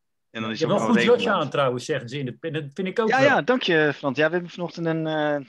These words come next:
Speaker 1: trainingsjasje, eh, trainingssessie gehad. Eh, live trainingssessie met, eh, M T W en met, ehm,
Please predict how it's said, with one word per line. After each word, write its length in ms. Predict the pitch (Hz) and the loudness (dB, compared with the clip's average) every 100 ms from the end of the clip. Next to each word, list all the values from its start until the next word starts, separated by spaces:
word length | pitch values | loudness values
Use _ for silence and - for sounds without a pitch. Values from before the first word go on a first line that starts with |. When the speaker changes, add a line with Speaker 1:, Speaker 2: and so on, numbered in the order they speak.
| _ - | _ -12
Speaker 1:
trainingsjasje, 600 | - 202 196 156 131 - | 0 0 2 0 -2 -4
eh, 120 | - 143 | 0 -2
trainingssessie 1160 | - 180 196 175 156 139 - - 160 - 131 | 0 0 0 0 -6 -8 -8 -2 -2 -2 -6
gehad. 340 | 113 123 - 147 | -4 -4 -4 -4
Eh, 260 | 127 123 | -4 -2
live 120 | 135 139 | -2 -4
trainingssessie 640 | 151 147 - 131 - 123 | -2 -4 -4 -10 -8 -6
met, 260 | 123 - | -6 -6
eh, 160 | 131 123 | -8 -6
M 80 | 139 | -6
T 80 | - | -4
W 140 | 131 165 139 | -2 0 -2
en 240 | 120 123 120 | -2 -2 -4
met, 180 | 123 - | -6 -6
ehm, 540 | 131 123 120 117 117 | -2 0 0 0 -2